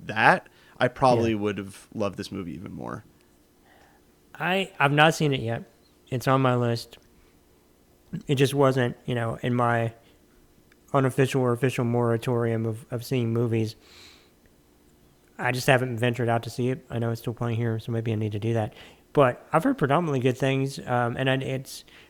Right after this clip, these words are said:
Speaker 2: once you get over, you know, past Nicolas Cage, and he's great, 'cause Nicolas Cage is an all-time great actor, no question about it.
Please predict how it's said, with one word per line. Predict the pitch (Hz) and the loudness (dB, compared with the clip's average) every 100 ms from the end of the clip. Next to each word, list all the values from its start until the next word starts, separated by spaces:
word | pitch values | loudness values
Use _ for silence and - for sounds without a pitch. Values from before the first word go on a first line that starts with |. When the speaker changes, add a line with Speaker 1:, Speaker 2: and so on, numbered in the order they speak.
| _ _ - | _ _ -2
Speaker 2:
once | 147 156 | 0 2
you | 165 | 2
get | 156 | 4
over, | 147 135 | 4 4
you | 135 - 143 | 2 0 -4
know, | 117 104 - _ | -4 -4 -12 _
past | 147 135 135 - - | 2 2 2 -6 -6
Nicolas | 135 131 131 120 | -2 0 -2 -2
Cage, | 131 117 | -2 0
and | 110 | 0
he's | 117 113 | -2 -2
great, | 113 117 113 - - - - _ - | -2 0 0 -4 -16 -20 -20 _ -2
'cause | 135 | 0
Nicolas | 131 120 117 | 2 0 0
Cage | 120 104 | 0 0
is | 107 | -4
an | 110 | -4
all-time | 117 110 113 110 | -4 -2 -2 0
great | 104 | 0
actor, | 101 101 - 101 135 | -2 -4 -6 -8 -8
no | - 123 113 | -6 -2 -2
question | 117 - 107 | -2 -4 -8
about | 101 98 | -8 -10
it. | 104 | -12